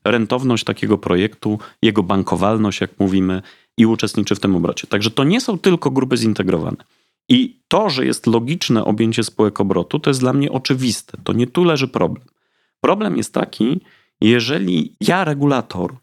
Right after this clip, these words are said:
wprowadzam taki mechanizm, który zasadniczo można spuentować również tak, jak wspomniany już Mirosław Oczkoś to puentuje: "Nie patrz w dal, wal po szmal". I to cytuję za kompozytorem i autorem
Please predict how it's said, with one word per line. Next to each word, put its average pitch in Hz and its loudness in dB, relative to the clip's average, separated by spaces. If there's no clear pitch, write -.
wprowadzam 139 0
taki 226 0
mechanizm, 117 2
który 175 2
zasadniczo 165 0
można 156 2
spuentować 139 0
również 185 2
tak, 104 -4
jak - -6
wspomniany 117 2
już 107 -2
Mirosław 110 0
Oczkoś - -2
to 85 -2
puentuje: 92 0
"Nie 170 6
patrz 151 -4
w 95 0
dal, 120 0
wal 113 0
po - -2
szmal". 78 0
I 226 4
to 175 -2
cytuję 151 2
za 120 0
kompozytorem 107 2
i 104 2
autorem 104 2